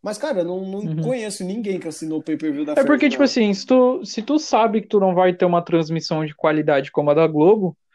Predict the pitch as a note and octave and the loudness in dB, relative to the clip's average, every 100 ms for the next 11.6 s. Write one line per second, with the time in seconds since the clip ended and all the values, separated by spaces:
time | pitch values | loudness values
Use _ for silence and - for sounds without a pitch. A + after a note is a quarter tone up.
0 | _ _ _ C#4 D4 D4 D4 B3 C4+ C4 | _ _ _ 0 2 2 2 2 2 4
1 | B3+ A3+ A#3+ A#3+ B3 A#3 A3+ B3+ F4 D#4 | 4 4 2 2 2 4 4 4 4 4
2 | D4+ C#4+ C#4 C4 B3+ B3+ A3 A#3+ A#3+ A#3 | 2 2 2 2 2 2 2 0 2 4
3 | A3+ A3 G#3+ G3+ - G#3+ A3 G3 F#3 G#3 | 6 6 6 4 0 2 2 2 0 2
4 | G#3+ G3+ - C#3 C3+ C#3 D3+ D#3 - F#3+ | 2 0 -8 -6 -2 0 2 2 2 0
5 | F#3+ B3 A#3 A#3+ F#3+ B2+ B2 B2 B2+ C3 | 2 2 2 0 -2 -2 -2 0 2 2
6 | C3+ G#3+ A3+ G3+ D3 - _ _ _ - | 0 0 2 2 0 -10 _ _ _ -16
7 | - D#3 A3+ F3 D3 C#3 C#3 D#3 E3+ F3 | -12 0 0 2 2 4 4 4 2 2
8 | F3+ F3 D#3+ D#3+ D#3+ D3+ D3+ D3 C#3+ D#3 | -2 -6 -2 0 0 -2 -8 -10 -8 -6
9 | D3+ C#3+ C#3+ D3+ D3+ C#3+ C3+ C#3+ C#3+ D3 | -6 -8 -10 -8 -6 -8 -12 -18 -18 -18
10 | D3+ C3+ B2+ B2 C3 C3+ C3 C3+ C3+ B2 | -18 -20 -18 -12 -8 -6 -6 -8 -16 -20
11 | B2+ C3+ B2+ D3+ D3+ _ | -6 -6 -6 -12 -14 _